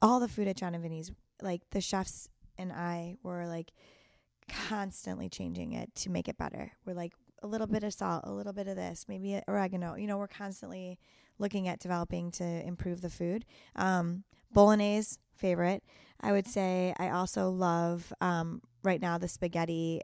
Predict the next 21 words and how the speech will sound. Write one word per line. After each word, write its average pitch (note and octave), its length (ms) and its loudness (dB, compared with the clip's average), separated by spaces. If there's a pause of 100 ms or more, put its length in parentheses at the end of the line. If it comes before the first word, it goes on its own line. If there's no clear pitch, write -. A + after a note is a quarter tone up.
(140)
uh, F#2 580 -2 (460)
heirloom F3+ 460 2
pasta. G3 600 -4
It's, - 180 -8
like, F3 120 -4
heirloom F3+ 320 0
tomatoes, E3+ 680 0 (460)
um, F3+ 300 -2
that - 120 -8
are F#3+ 40 0
in F3 120 -2
season, E3+ 340 -2
fresh F3 260 -2
basil, E3 560 -2 (140)
salt, - 340 -4
pepper, F3+ 520 -4 (140)
and F#3 120 -8
spaghetti. - 380 -8
It's - 140 -12
so - 160 -10
good. - 340 -12